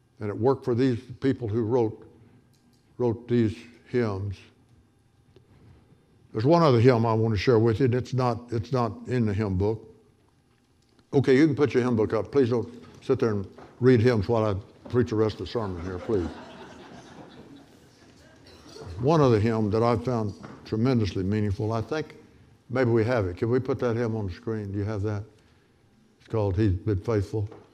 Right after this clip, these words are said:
He's Been Faithful. Well, if we don't have it, that's fine. I'll, let me give you the words.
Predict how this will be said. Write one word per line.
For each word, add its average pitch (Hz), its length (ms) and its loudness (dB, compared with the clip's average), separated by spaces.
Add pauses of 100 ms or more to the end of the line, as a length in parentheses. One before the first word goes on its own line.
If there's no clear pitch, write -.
(840)
He's 107 100 -2
Been 101 200 0
Faithful. 110 480 -4 (520)
Well, 113 380 2 (180)
if - 80 -6
we 117 80 2
don't 117 200 0
have 113 180 0
it, 104 100 -2
that's 101 180 -8
fine. 98 220 -10
I'll, 101 240 -6 (220)
let 113 120 -4
me 98 180 -2 (120)
give 101 140 0
you 92 60 -4
the 85 100 -4
words. 76 420 -6